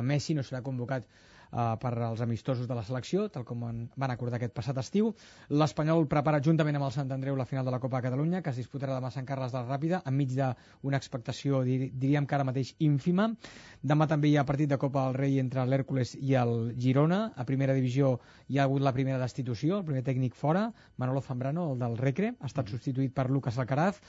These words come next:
Speaker 1: Eh, per Ricky Rubio, doncs, males perspectives. La penya estarà entre cinc i set setmanes de baixa. Avui li han fet artroscòpia,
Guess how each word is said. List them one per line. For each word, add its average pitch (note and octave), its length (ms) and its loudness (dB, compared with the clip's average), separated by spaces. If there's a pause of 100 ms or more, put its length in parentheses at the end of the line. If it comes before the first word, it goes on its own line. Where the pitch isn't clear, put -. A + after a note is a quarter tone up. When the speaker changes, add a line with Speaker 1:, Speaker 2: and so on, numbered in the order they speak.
(420)
Speaker 1:
Eh, C#3 320 0
per D3+ 140 4
Ricky E3 220 4
Rubio, D#3+ 420 6
doncs, D3 300 0
males D3+ 280 2
perspectives. D#3 600 0
La D3+ 120 -2
penya E3 200 -2
estarà D3 200 -4
entre C3+ 240 -4
cinc F3 240 0
i D3+ 40 2
set C#3 180 -2
setmanes C#3+ 340 0
de C3 80 0
baixa. D3 240 -2
Avui C3+ 120 0
li C3+ 60 0
han A#2+ 60 -4
fet B2+ 140 -2
artroscòpia, E3 680 0